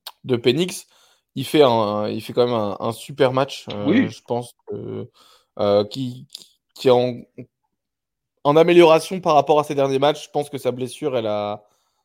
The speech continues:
Speaker 1: elle est un peu, euh, elle a un peu diminué. Euh,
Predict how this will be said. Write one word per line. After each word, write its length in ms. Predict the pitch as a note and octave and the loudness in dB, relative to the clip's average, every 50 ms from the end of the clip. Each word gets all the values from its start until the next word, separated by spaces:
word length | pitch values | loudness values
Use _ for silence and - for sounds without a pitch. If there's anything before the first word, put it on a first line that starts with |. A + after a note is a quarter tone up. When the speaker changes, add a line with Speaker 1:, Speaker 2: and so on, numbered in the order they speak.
| _ _ _ _ - - | _ _ _ _ -18 -10
Speaker 1:
elle 160 | - G2+ G#2+ | -8 -6 -4
est 60 | A2 | -4
un 160 | G#2+ G#2+ A2+ | -4 -4 -6
peu, 120 | A2+ A#2 C3 | -6 -4 -4
euh, 540 | C3 C3 B2+ B2 A#2+ A#2 A2+ A2 A2 G#2+ G#2+ | -2 -2 0 0 0 0 -2 -2 -4 -4 -4
elle 80 | G#2+ | -6
a 60 | G#2+ | -6
un 80 | A2 A#2 | -8 -8
peu 160 | - - D3 | -8 -8 -10
diminué. 600 | C#3 C#3 C#3 C#3 C3+ C3+ C3+ C3+ D3 D#3+ E3+ - _ _ _ _ _ | -10 -8 -10 -10 -10 -8 -6 -6 -6 -8 -8 -14 _ _ _ _ _
Euh, 760 | G#2+ G#2 G#2+ G#2 G#2+ G#2+ G#2 G#2 G2+ G#2 G#2 G#2 G#2 G#2 G#2 | -12 -12 -10 -8 -8 -8 -8 -8 -8 -10 -10 -12 -14 -14 -16